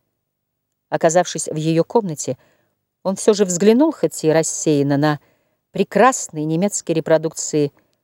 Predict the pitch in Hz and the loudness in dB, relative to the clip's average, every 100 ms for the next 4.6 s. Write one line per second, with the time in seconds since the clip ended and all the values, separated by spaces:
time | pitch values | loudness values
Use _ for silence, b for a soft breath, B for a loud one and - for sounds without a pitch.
0 | _ 156 180 175 160 180 240 226 - 170 | _ -2 0 2 2 2 0 -2 -4 -2
1 | 139 120 117 117 - _ _ _ _ _ | 0 0 -4 -8 -12 _ _ _ _ _
2 | _ _ _ _ _ _ _ _ 156 160 | _ _ _ _ _ _ _ _ -6 2
3 | 190 233 - - 359 277 208 285 - 190 | 4 4 0 0 4 4 4 0 0 0
4 | 165 151 156 165 156 | 2 2 2 2 0